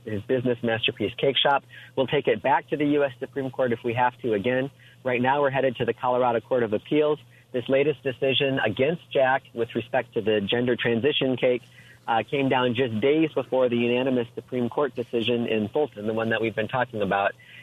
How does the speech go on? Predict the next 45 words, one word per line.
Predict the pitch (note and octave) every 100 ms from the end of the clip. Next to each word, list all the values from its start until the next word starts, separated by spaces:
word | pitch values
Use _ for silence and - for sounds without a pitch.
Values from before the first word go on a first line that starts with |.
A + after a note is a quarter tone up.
| -
And | B2
so | D#3
I'm | D#3
hopeful | A3+ - C#3
that | B2
the | A#2+
Colorado | - C3+ B2+ B2 A#2+
Court | - C3+
of | A#2+
Appeals | A2 - C3 B2 C3+
will | D3
look | - -
at | B2+
that | A#2
unanimous | A2+ A2+ A2 G#2+ G2+ -
decision | - A2+ G#2+ A2+
and | G#2+
take | - B2 B2+
notice. | C3 F#2 - - - - -
It's | C3 C#3+
ridiculous | B2+ F3 - C3+ A2 A2+
that | A2
they | A2+
continue | A#2 A2+ B2+ A#2+
to | A2+
persecute | D#3 C3+ B2 B2+ A2+
him | A2 G#2+
because | - A2 A2
of | G2
his | G#2
religious | A2+ C#3 C#3+ A#2+
beliefs. | A2 G2 F#2+ - _ - - - -
Uh, | A2
there, | A#2
there | B2
was | A#2+ A#2
a |
great | G2+ B2+ D#3+ B2
Babylon | C3+ C3+ B2+ A#2+ A2+
Bee | B2 C3+ C3+ C#3+ -
article | C3 C3+ C#3 B2
a |
couple | B2+ A#2
months | A#2+ C#3 C3
ago | A#2+ A2+ G#2+